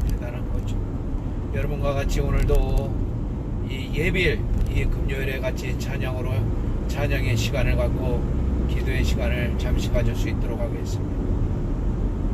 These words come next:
우리 예수 재림이란 것은 참으로 고대하고 고대하는 겁니다. 아이, 고대하고 고대하지 않는다고요? 그럼 뭘 고대하죠?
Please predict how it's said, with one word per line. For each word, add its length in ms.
우리 220
예수 280
재림이란 920
것은 800
참으로 760
고대하고 520
고대하는 540
겁니다. 520
아이, 180
고대하고 540
고대하지 400
않는다고요? 720
그럼 200
뭘 220
고대하죠? 640